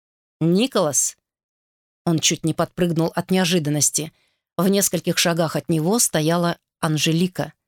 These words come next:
Она тяжело дышала после крутого подъёма, который не смогла бы одолеть её карета — а за спиной у неё висел футляр для скрипки.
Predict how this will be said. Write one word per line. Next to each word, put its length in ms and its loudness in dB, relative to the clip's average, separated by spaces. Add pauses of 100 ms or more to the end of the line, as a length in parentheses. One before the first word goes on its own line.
(640)
Она 180 0
тяжело 380 0
дышала 460 0
после 280 -2
крутого 420 0
подъёма, 640 0 (360)
который 280 0
не 100 0
смогла 400 0
бы 120 2
одолеть 420 0
её 160 0
карета — 580 -2 (400)
а 80 0
за 100 2
спиной 460 0
у 60 2
неё 500 0
висел 440 0
футляр 460 -2
для 180 -2
скрипки. 640 -6